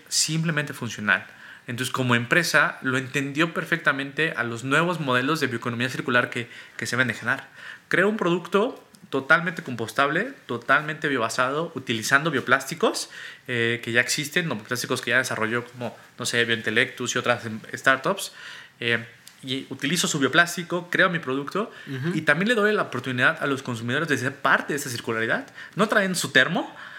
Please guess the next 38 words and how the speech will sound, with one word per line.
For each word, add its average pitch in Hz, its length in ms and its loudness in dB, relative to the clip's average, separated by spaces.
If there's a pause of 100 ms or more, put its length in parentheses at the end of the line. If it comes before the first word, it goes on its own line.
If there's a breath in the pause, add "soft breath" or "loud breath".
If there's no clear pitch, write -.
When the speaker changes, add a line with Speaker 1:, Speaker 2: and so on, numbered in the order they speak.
(200 loud breath)
Speaker 1:
a, 113 1200 2
a, 107 340 -2 (460)
a, 110 120 4
a 110 40 4
la 110 100 2
tienda 143 240 2
granel, 113 420 0 (140)
Speaker 2:
Ujú. 127 180 -8
Speaker 1:
no 160 140 4
trayendo 156 380 0
su 123 160 -4
taza 135 380 2
a 123 160 0
una 123 280 0
cafetería, 120 580 -2 (260 loud breath)
sino 160 520 0 (340 loud breath)
trayendo 147 460 2
su 135 120 -2
producto 147 520 0 (220 loud breath)
sabiendo 175 540 4
que - 100 -4
se 131 100 0
va 131 80 4
a 139 80 -2
compostar. - 600 -4 (180)
Speaker 2:
Claro. 120 260 -4 (120)
Speaker 1:
Y, - 80 -4 (300)
y, 127 160 -4
y 123 60 -4
sabiendo 127 420 0
que 123 340 -2
va 123 60 6
a 127 40 6
ayudar 131 420 2
a, 110 380 -2 (140)
a - 80 -2
las 120 200 2
regiones, 123 560 0